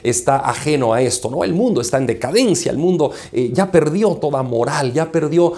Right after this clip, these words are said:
toda ética, aparentemente. No todas las personas, por supuesto, no me refiero a todo, la, la totalidad, no.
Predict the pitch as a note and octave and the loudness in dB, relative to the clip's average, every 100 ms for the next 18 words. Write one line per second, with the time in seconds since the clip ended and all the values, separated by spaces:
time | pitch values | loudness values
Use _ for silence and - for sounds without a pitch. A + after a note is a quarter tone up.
0 | - - C#3+ B2 - D#3 D3 B2 G2 A#2 | -6 -4 -2 -2 -2 -4 -2 -4 -6 -6
1 | A2+ A#2 A#2 A#2 A2 G#2 G2+ A#2 D3+ - | 0 2 4 2 0 -2 -2 0 0 4
2 | G3+ F#3+ C#3 A#2+ - A2 B2 C#3 G#2+ A2+ | 4 4 4 0 -2 -4 -2 -2 -2 -6
3 | A2 A#2 D#3+ E3 B2 C#3+ G3+ D#3 C#3+ C3 | -4 -4 0 0 0 0 2 0 0 0
4 | A2+ - D#3+ G#2 G#2+ B2 - A2 B2+ - | 0 4 4 4 -4 -6 -6 -4 -2 -2
5 | B2+ F#3 F#3+ B2 F3+ | 0 2 2 2 0